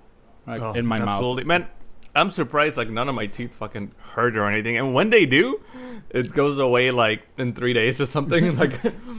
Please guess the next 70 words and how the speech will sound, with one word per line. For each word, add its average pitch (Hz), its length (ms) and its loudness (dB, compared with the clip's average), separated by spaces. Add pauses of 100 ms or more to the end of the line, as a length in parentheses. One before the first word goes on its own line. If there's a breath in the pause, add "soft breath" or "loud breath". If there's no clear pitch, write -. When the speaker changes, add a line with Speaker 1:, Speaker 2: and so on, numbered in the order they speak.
(120)
Speaker 2:
sometimes 151 320 -2
I 143 60 0
get, 139 160 0
like, 117 260 0
uh, 107 200 -2 (200)
not 120 180 -4
an 123 80 -6
infection, 101 360 -10
but, 101 80 -12
like, 101 260 -8
just, 101 180 -10
like, 98 220 -8
my 95 100 -10
tooth 95 300 -14
start 101 200 -12
hurting, 107 260 -6
and 104 80 -6
I'm 101 100 -4
like, 104 140 -4
"Oh, 104 200 2
this 98 160 -6
is 101 140 -6
it. 120 200 4 (300 soft breath)
It's - 180 -10
over." 110 360 2
And 101 100 -4
then, 104 120 -4
like, 101 160 -4
the 101 60 -6
next 101 280 -8
day, 98 220 -2
I 95 80 -6
just 98 180 -14
feel - 140 -10
fine. 101 240 -8 (180)
I'm 143 80 -10
Speaker 1:
Yeah, 170 240 6
Speaker 2:
like, 151 80 4
Speaker 1:
same. 165 240 -2
Speaker 2:
"What 165 120 2
Speaker 1:
That 180 40 6
Speaker 2:
was 135 80 6
Speaker 1:
hap-, 123 100 4
Speaker 2:
that 110 60 2
about?" - 120 4
Speaker 1:
that 170 100 6
happens 185 320 4
to 165 100 0
me. 147 240 2
Like, 123 240 0
it's, 131 200 -2
it's 156 180 2
just 185 180 2
the 165 100 2
one 135 280 2
Speaker 2:
Mm. - 20 -16
Speaker 1:
tooth, 143 320 -2
though. 104 280 0 (360 soft breath)
So - 140 2
that's 139 240 4
why 147 160 8
I'm 135 120 2
like, 120 260 2
if 120 120 0
we 127 160 0
get 120 180 2
rid 131 160 4
of 131 120 2
it, 131 260 2
cool. 139 500 4